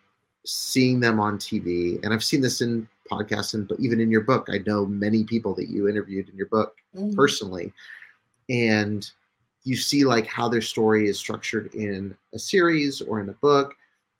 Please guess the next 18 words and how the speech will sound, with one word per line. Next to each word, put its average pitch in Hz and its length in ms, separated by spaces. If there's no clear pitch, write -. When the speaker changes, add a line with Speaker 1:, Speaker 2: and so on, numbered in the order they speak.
Speaker 1:
but 127 120
then 123 120
it's 113 140
also, 131 360
you 113 280
have 104 280
all 147 400
of 127 160
this, 117 400
these 117 180
layers 110 380
of, 92 180
"Oh, 131 160
I 123 140
know 127 180
what 117 180
their 113 140
favorite 117 580